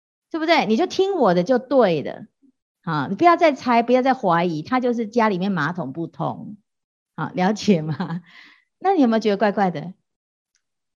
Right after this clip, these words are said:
可是你没有办法找月亮上那一只印证啊，是不是？所以你只好怎样？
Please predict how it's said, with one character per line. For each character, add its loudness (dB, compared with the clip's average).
可 -8
是 -6
你 0
没 0
有 0
办 2
法 4
找 -6
月 4
亮 0
上 -4
那 -2
一 0
只 -6
印 -6
证 -4
啊， -14
是 0
不 6
是？ 2
所 2
以 -4
你 0
只 -2
好 2
怎 2
样？ 2